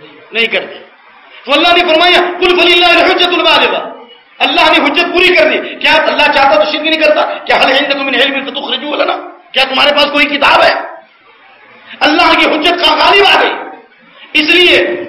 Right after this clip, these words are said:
اس کی دلیل یہ ہے کہ آدم علیہ السلام اور موسیٰ علیہ السلام میں بحث ہوئی، حدیث معلوم ہے نا؟ موسیٰ علیہ السلام نے کہا، "انت ابونا خیبتنا واخرجتنا من الجنہ،" تو ہمارا باپ ہے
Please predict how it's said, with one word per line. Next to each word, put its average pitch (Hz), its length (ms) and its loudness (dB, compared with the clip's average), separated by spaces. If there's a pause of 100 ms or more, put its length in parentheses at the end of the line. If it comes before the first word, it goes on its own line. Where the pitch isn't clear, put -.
(180)
اس 254 140 -8
کی 285 120 -2
دلیل 330 360 2
یہ 294 60 2
ہے 277 60 4
کہ - 120 2
آدم 311 400 2
علیہ 285 140 0
السلام 262 400 0
اور 226 80 -2
موسیٰ 262 300 -2
علیہ 262 100 -4
السلام 233 380 -2
میں 262 80 -4
بحث 208 340 -2
ہوئی، - 180 -10 (720)
حدیث 208 180 -14
معلوم 208 240 -2
ہے 226 60 -4
نا؟ 240 100 -8 (1000)
موسیٰ 277 320 0
علیہ 277 120 2
السلام 277 360 2
نے 262 180 0
کہا، 254 80 2
"انت 262 220 -2
ابونا 240 460 -2 (560)
خیبتنا 262 960 0 (240)
واخرجتنا 262 680 0
من 240 120 -4
الجنہ،" 226 480 0 (560)
تو 226 280 -10
ہمارا 214 280 2
باپ 202 380 2
ہے - 80 -8